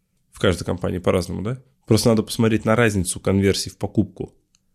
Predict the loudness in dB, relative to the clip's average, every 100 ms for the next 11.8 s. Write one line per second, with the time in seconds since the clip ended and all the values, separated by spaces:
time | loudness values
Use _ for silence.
0 | _ _ _ -4 -2 0 2 2 2 2
1 | 0 -2 -2 -4 2 2 2 -4 _ -4
2 | -2 -2 -4 0 2 2 0 -2 -4 -4
3 | -6 -8 -8 _ _ _ _ _ _ _
4 | 0 2 0 -2 2 2 2 0 -4 -4
5 | -4 -4 -6 -8 -14 -16 -16 -18 _ _
6 | 0 2 2 2 2 2 0 -2 -2 -2
7 | -2 -4 -6 -6 -2 -2 0 -2 -2 -4
8 | -4 -2 0 0 2 0 -2 -6 -4 -4
9 | -4 -6 -10 -20 _ _ _ _ _ _
10 | _ _ _ _ _ _ _ -8 -4 2
11 | 2 2 -2 0 0 2 2 0